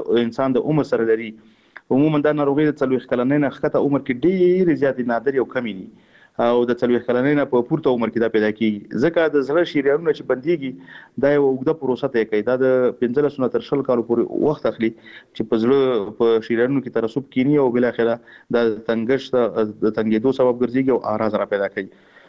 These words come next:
دوهمه خبره چې، آ، قاري صاحب محترم د وتین په رابطه باندې وکړله چې داسې یو رګ، آ، په قرآن کریم کې غټ ویل شوی دی. نو یو خدای چې دیني، آ، مراجع موږ صحیح تفسیر کو، آ، نو بیا هغه د ساينس سره په هیڅ ډول په ټکر کې نه دی، بلکې،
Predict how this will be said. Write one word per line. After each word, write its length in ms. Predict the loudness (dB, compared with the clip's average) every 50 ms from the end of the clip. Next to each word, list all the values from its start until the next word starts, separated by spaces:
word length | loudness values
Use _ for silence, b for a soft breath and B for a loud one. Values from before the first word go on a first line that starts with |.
| B B B B B B 0
دوهمه 320 | 2 2 2 2 0 0
خبره 280 | 0 2 2 2 0 0
چې، 400 | 0 0 2 2 2 0 0 2
آ، 140 | 2 2 0 0
قاري 180 | 0 -2 0 0
صاحب 160 | 0 -2 -2
محترم 360 | -2 -2 0 0 0 0 2
د 60 | 2
وتین 540 | 2 2 2 2 2 0 0 0 0 -2 0
په 100 | 0 0
رابطه 260 | 0 0 0 0 0
باندې 180 | 0 0 0 -2
وکړله 320 | -4 -2 0 0 0 0
چې 100 | -2 -4
داسې 200 | -10 -12 -8 -4
یو 160 | -2 0 2
رګ، 140 | 2 0 0 -2 -2
آ، 180 | 0 2 2 2 0 -4 -14
په 60 | -12 -4
قرآن 240 | -2 0 0 0 2
کریم 220 | 2 2 2 2
کې 140 | 0 0 0
غټ 160 | 0 0 0
ویل 100 | -2 -2
شوی 260 | 0 0 0 0 0
دی. 100 | 0 -2 -6 -8 -14 B B B B B B B B B B B B B -2
نو 300 | 0 2 2 4 2 2
یو 160 | 2 2 0
خدای 280 | -2 -2 0 0 0 0
چې 440 | 0 -2 0 0 2 0 0 0
دیني، 440 | 0 -2 0 0 0 0 -2 -2 -2 -2
آ، 540 | 0 0 2 2 2 2 2 0 0 -2
مراجع 400 | -4 -4 -2 -2 -2 -2 -4 -8
موږ 280 | -10 -8 -4 -4 -4 -4 -4 -6
صحیح 260 | -6 -2 0 0 0 0
تفسیر 320 | -2 -4 -4 -2 -2 -2 -2
کو، 180 | -2 -4 -2 -2 -2 -2 -4 -6
آ، 140 | -4 0 2 2 4 4 4 4 4 2 2 0
نو 100 | -2 -6
بیا 300 | -4 -2 0 0 0 0
هغه 100 | -2 -2
د 100 | -4 -4
ساينس 400 | -8 -8 -4 -4 -2 -2 -2 -4
سره 200 | -2 -2 -2 -2
په 200 | -2 -4 -8 -10
هیڅ 380 | -8 -6 -4 -4 -6 -4 -2 0
ډول 180 | 2 2 2 0
په 120 | -2 -4
ټکر 260 | -6 -4 -2 -2 -4
کې 100 | -2 -2
نه 120 | -2 0 0
دی، 100 | 0 2
بلکې، 360 | 0 0 0 0 0 -2